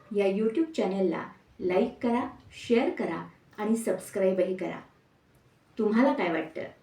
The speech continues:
या मालिकेअंतर्गत नवीन शब्दांसह,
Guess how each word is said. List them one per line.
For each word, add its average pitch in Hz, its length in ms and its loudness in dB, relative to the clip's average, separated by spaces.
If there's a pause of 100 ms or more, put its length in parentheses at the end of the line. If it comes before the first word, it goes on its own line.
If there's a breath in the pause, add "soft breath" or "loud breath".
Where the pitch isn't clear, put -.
(220)
या 185 120 4
मालिकेअंतर्गत 226 1000 2 (460)
नवीन 185 420 -2
शब्दांसह, 233 840 2